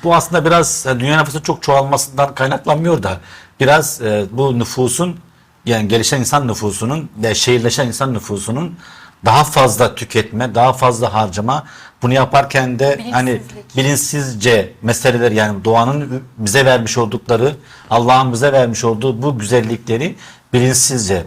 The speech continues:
Speaker 1: bazen hunharca, bazen, e, farklı şekillerde kullandığımızdan dolayı ve zarar verdiğimizden dolayı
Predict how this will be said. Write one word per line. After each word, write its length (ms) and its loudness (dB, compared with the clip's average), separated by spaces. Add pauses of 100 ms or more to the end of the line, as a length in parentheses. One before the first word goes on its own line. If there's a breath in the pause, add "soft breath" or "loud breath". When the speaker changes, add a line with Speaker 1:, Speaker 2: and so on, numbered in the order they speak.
Speaker 1:
bazen 320 4
hunharca, 720 0
bazen, 500 2 (460 loud breath)
e, 300 -2 (240)
farklı 260 -2
şekillerde 500 0
kullandığımızdan 720 0
dolayı 280 -4 (120)
ve 100 6
zarar 320 2
verdiğimizden 580 0
dolayı 320 -4